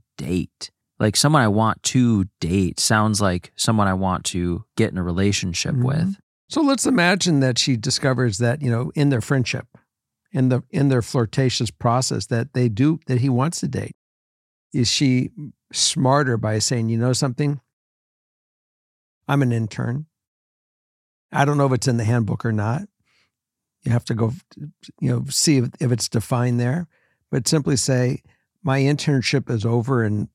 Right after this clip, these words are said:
Speaker 2: another three months or tw-, you know, and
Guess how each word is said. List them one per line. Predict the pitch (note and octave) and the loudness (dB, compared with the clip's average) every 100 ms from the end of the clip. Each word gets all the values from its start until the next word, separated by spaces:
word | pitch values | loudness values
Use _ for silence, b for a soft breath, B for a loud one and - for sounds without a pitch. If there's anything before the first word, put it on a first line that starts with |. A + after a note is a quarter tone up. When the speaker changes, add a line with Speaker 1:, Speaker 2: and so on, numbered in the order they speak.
| - | -6
Speaker 2:
another | A#2 A2+ A#2+ | -4 -2 -2
three | - C3 A#2 | -2 0 0
months | G#2 A#2 D#3 - - | 0 -2 -6 -8 -10
or | - | -16
tw-, | - A#2+ - | -8 -8 -8
you | C#3+ A#2+ | -6 -4
know, | G2+ G2+ A#2+ - _ _ _ _ _ | -2 -4 -6 -14 _ _ _ _ _
and | B2+ A#2 A2 A2 | -4 -2 -2 -4